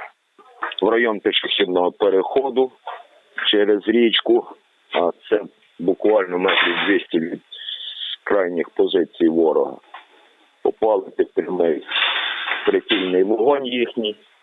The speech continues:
прийняли бій, і в результаті того бою загинуло два чоловіка: Роман Фурик і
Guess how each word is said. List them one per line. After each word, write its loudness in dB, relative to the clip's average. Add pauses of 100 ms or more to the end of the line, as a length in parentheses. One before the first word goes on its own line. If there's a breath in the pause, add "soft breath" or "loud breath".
(600)
прийняли 2
бій, 2
і 0
в 2
результаті 0
того 2
бою 4
загинуло 2
два 2
чоловіка: 0
Роман -2
Фурик 0
і -12